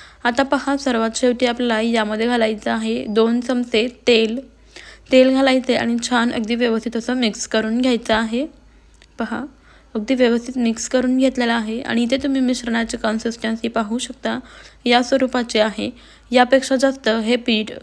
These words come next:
किंवा हे मिश्रण घट्ट नको किंवा जास्त पातळसुद्धा नको. चला, आता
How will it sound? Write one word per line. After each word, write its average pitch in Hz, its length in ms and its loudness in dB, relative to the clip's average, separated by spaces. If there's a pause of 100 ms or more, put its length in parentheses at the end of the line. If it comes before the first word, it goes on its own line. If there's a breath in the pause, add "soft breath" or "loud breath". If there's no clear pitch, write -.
(120)
किंवा 240 140 2
हे 254 160 2
मिश्रण 240 480 2
घट्ट 233 320 2
नको 247 360 0
किंवा 233 260 -2
जास्त 240 260 -6
पातळसुद्धा 233 640 -2
नको. 240 300 -2 (1300 loud breath)
चला, 254 220 2
आता 254 300 0